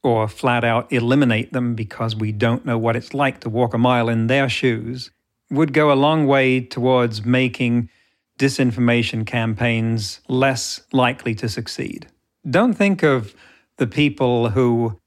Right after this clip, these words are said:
are swayed by disinformation and conspiracy theories as being all stupid and ignorant. In many cases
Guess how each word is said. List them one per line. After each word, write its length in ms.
are 260
swayed 500
by 480
disinformation 1000
and 120
conspiracy 600
theories 380
as 100
being 240
all 240
stupid 560
and 320
ignorant. 640
In 220
many 220
cases 760